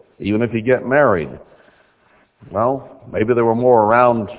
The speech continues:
in those churches at that time to marry. Right now, we just don't have many options anyway. So why worry about something you can't fix?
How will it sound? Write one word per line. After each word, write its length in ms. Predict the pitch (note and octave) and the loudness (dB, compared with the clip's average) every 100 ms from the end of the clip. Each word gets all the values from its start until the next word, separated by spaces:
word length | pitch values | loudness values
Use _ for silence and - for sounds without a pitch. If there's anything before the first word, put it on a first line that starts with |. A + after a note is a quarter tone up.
| - _ _ _ _ | -20 _ _ _ _
in 120 | F2+ | -4
those 220 | F#2+ B2+ | 0 0
churches 420 | - A2+ G#2+ G#2+ G2+ | 0 -2 -2 -6 -6
at 100 | G2+ | 2
that 240 | B2+ C3 | 2 2
time 280 | - A2+ A2 | 0 2 2
to 80 | G#2 | -2
marry. 400 | A#2 D#3+ G#2+ D#2+ | -2 0 -2 -2
Right 260 | G2+ A2 | -2 -2
now, 280 | G#2 C#3 C3 | -4 -4 -4
we 140 | G#2+ B2 | -4 -8
just 160 | C3+ | -8
don't 160 | A2+ G#2 | -8 -4
have 160 | G#2+ G#2 | -4 -4
many 200 | A2+ A#2 | -6 -2
options 440 | A#2+ A#2+ B2+ B2+ | -2 -4 -8 -4
anyway. 460 | D3 E3 - C#2+ - _ _ _ _ _ _ | -4 -4 -8 -8 -10 _ _ _ _ _ _
So 120 | - B2 | -2 2
why 220 | C3 C3+ | 4 2
worry 320 | B2+ D3 C#3 | 4 4 4
about 300 | A#2 A#2 A#2 | 2 0 0
something 360 | C#3+ B2+ B2+ A2+ | -6 -6 -8 -8
you 100 | A#2+ | -6
can't 340 | C3+ C#3 - | -6 -6 -4
fix? 320 | F3+ F#3 - | -2 -2 -4